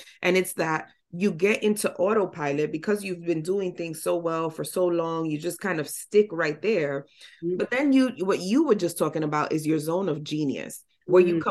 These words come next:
Speaker 1: combine your talents, right? Your passions, your natural talents and gifts, and you align them with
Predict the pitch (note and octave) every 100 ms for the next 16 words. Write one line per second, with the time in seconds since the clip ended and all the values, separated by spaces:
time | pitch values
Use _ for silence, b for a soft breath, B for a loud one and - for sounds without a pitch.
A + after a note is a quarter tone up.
0 | - - F3 G3+ B3+ G#3+ F#3 - F#3+ F#3
1 | A3 C4 E4+ G4 - F3 F#3 G#3+ F3+ E3+
2 | - F3 F#3 G#3+ C4 C4+ C4+ G3 E3 D#3
3 | D#3+ F3 G3 A3+ G#3+ F#3+ F#3+ F#3+ E3+ D#3
4 | D#3 F3 D#4 - - B B B _ -
5 | A3+ C4 C4 - F#3+ G#3 F3+ F3 F3 F#3
6 | A3 A3 F3 D3+ D#3 D#3 D#3 E3 D#3